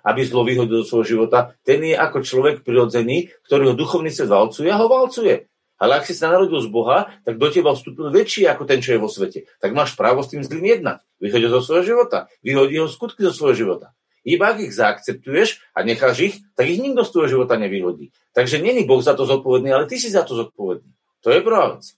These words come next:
Druhá vec je, a vzťahy, čo sa týka zdravia, e, prosperity, e, finančnej, čo sa týka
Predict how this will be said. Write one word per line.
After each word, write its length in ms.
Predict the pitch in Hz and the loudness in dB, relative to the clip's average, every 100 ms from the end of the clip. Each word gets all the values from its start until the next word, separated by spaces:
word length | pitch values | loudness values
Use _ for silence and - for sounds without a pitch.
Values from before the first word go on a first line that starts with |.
| _ | _
Druhá 400 | - - 233 226 | -6 0 2 4
vec 140 | 151 85 | 2 -2
je, 100 | 71 _ _ | -10 _ _
a 240 | - 104 | -4 -4
vzťahy, 800 | - - 175 180 180 202 - - _ | -4 0 2 4 2 -2 -8 -20 _
čo 100 | 147 | -2
sa 160 | 143 127 | -2 -4
týka 240 | 127 92 | -4 -4
zdravia, 800 | - 139 165 165 160 156 147 - _ | 0 2 2 2 2 2 0 -6 _
e, 380 | 110 107 98 92 | 0 2 2 2
prosperity, 880 | 139 165 - 151 139 131 135 123 113 | 2 2 2 -2 -2 -4 -6 -4 -2
e, 320 | 113 110 107 | 2 4 4
finančnej, 640 | 135 127 117 - 113 107 | 0 -2 -2 -4 -4 -2
čo 80 | 135 | -4
sa 160 | 131 127 | -2 -2
týka 480 | 135 135 113 - | 0 0 0 -2